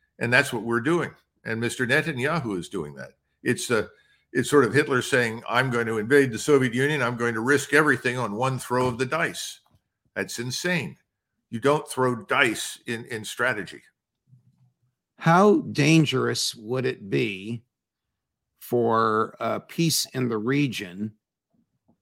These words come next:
Speaker 2: if American troops, Marines or Special Forces, were to be on the ground in Gaza?
Speaker 1: Well, the danger is that if they go in,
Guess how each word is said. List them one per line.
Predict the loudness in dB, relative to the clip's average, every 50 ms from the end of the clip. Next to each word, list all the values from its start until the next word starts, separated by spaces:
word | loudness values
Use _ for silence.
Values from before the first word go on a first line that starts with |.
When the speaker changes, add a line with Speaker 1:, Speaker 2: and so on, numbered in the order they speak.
| _ _
Speaker 2:
if | -4 -4 -4 -4 -2
American | -2 0 2 2 4 4 2 2 0 -2 -2 0 0 0 -2 -2 -6
troops, | -6 0 2 2 2 2 -2 -6 -10 -10 -8
Marines | -6 -4 -2 -2 0 0 -2 -2 -2
or | -4 -6 -6
Special | -6 -8 -8 -6 -6 -4 -4 -6 -6 -8
Forces, | -6 -4 -2 -2 -2 -2 -4 -8 -10 -12 -12 -12 -12 -12 -14 _ _ _ _ _ _ _ _ _
were | -2 0 0 0 0
to | 0 -4 -4
be | -2 -2 -2 -2 -2 -2 -4 -2
on | 2 2 4 4 4 2 0
the | 0 -2
ground | -4 -2 0 0 0 0 0 -2 -2 -4 -4 -4 -4 -4 -6 -8 _ _ _ _ _ _ _ _ _ _
in | -4 -2 -2 -2 0
Gaza? | 0 2 2 2 0 -2 -6 -10 -12 -14 -20 _ _ _ _ _ _ _ _ _ _ _ _ _ _ _ -20 -20 -20 _ _ _ _ _ _ _ _ _ _ _ _ _ _ _
Speaker 1:
Well, | 0 2 2
the | 2 0
danger | 0 2 2 2 2 2 0 0 0 0
is | 0 -2 -2 -4 -6
that | -6 -6 -6 -6 -8 -8
if | -8 -6 -4
they | -4 -4
go | -2 -2 -2 0 0
in, | 2 0 0 -2 -6 -10